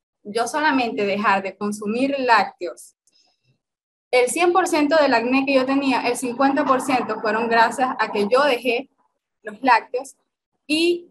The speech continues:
empecé a tener una vida más saludable con respecto a la alimentación y con todo lo que he aprendido de estos dos podcasts. Cuesta, sí cuesta,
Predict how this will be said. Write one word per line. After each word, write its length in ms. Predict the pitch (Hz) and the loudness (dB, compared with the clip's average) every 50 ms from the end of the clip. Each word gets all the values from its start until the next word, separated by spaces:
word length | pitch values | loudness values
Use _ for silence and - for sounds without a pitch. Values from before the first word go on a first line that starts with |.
| _ - | _ -4
empecé 600 | 262 262 254 247 247 240 - - 240 247 254 247 - | -4 -4 -2 -2 -4 -4 -2 -2 0 0 0 2 2
a 160 | 254 262 262 | 0 0 0
tener 220 | 247 240 240 240 | -4 -6 -8 -10
una 200 | 247 254 254 240 | -8 -4 -2 0
vida 200 | 233 240 240 240 | 0 0 0 0
más 240 | 240 247 254 - - | 0 -2 -2 -4 -4
saludable 680 | - 247 240 240 214 214 220 214 214 226 247 247 - - | -4 -4 -4 -4 -4 -6 -4 -4 -4 -4 -6 -6 -6 -4
con 240 | 240 226 214 208 | -4 -4 -4 -4
respecto 380 | 220 214 - - 208 208 - 214 | -8 -12 -12 -12 -14 -10 -6 -4
a 40 | 208 | -4
la 60 | 202 | -2
alimentación 720 | 202 208 202 202 202 202 - 202 - - 262 277 285 285 - | -2 -4 -4 -4 -6 -6 -8 -8 -6 -2 -2 -2 -2 -4 -8
y 160 | - 233 214 | -12 -12 -10
con 260 | - - 208 202 196 202 | -6 -4 -4 -4 -4 -4
todo 240 | 202 196 208 220 | -2 -2 0 0
lo 140 | 226 220 220 | -2 -4 -4
que 80 | - 202 | 0 0
he 20 | |
aprendido 640 | 202 202 - 226 214 208 208 214 214 208 220 220 208 | 0 0 0 -4 -6 -6 -4 -2 -2 -2 -2 -2 -2
de 100 | 190 196 | -4 -4
estos 240 | - - 220 214 | -6 -8 -20 -20
dos 100 | 220 - - - | -20 -20 -8 0
podcasts. 480 | - 285 285 - - - - - - _ _ _ _ _ _ _ _ _ _ _ _ _ _ _ _ _ _ _ _ _ _ | 0 0 0 0 -6 -10 -10 -10 -12 _ _ _ _ _ _ _ _ _ _ _ _ _ _ _ _ _ _ _ _ _ _
Cuesta, 480 | - 277 269 254 - - - - 277 277 | 2 2 2 2 0 -2 -2 -2 -2 -2
sí 240 | - - 226 - - | -2 -6 -8 -6 -2
cuesta, 560 | 277 262 254 247 - _ - 254 269 269 - | 0 0 0 0 -4 _ -4 -4 -4 -4 -4